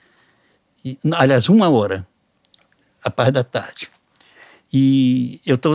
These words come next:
arrumando, se preparando pra arrumar o estúdio. Não, minto, minto. Falha na memória. A gravação começava às nove.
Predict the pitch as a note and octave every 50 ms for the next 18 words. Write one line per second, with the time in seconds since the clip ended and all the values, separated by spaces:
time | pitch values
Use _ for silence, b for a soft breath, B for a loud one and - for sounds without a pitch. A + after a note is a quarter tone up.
0 | D#3 D3 C3+ C#3 - - C#3 C#3+ C#3 C#3 C#3 C3 - - - - C#3+ - - B2+
1 | B2 C3 C3+ C3 A#2 - - B2 A#2 A#2 B2 B2 B2 B2 A#2 - - - E3 E3
2 | E3+ E3+ D#3+ E3+ - - b b b b b b - D3 C#3 D3 D3+ C#3 G#2+ F2+
3 | D3+ C3+ A#2+ A#2 F#2 - - - _ _ _ _ _ _ - - - B2+ B2+ C3
4 | B2+ B2+ C3+ C3+ B2+ C3+ C3+ A#2 A2 A2 A#2+ C3 B2+ C#3+ C#3+ C#3+ D3 - - D3+
5 | C#3 D#3+ D3 B2 C3+ D#3+ C#3 D3+ C#3+ - - E3 C3+ C3 A#2+ A2+ A#2+